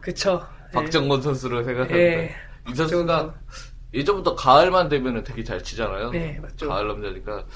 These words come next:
Speaker 2: 이번에도 한, 한타 좀 해줄 것 같아서, 잘해줄 것 같아서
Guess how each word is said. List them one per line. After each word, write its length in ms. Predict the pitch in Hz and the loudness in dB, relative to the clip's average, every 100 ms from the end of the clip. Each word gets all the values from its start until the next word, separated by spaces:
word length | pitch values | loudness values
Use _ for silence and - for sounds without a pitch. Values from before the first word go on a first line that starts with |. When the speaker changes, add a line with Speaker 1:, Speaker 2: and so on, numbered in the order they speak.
| - - | -16 -10
Speaker 2:
이번에도 760 | 117 135 143 135 127 113 - - - - - - - - - - - | -2 0 2 2 2 2 0 -6 -16 -18 -20 -18 -16 -14 -14 -14 -14
한, 320 | - 151 143 - - - - - - - - | -8 -6 -6 -10 -10 -8 -8 -10 -12 -12 -8
한타 420 | 185 175 - 170 | -4 -2 0 0
좀 200 | 147 139 | 0 0
해줄 280 | 165 175 - | 0 0 -2
것 100 | 131 | 2
같아서, 380 | 127 131 110 104 | 2 2 0 2
잘해줄 400 | 135 127 147 127 | 4 4 2 0
것 100 | 123 | -2
같아서 480 | 123 131 127 - | 0 0 0 -4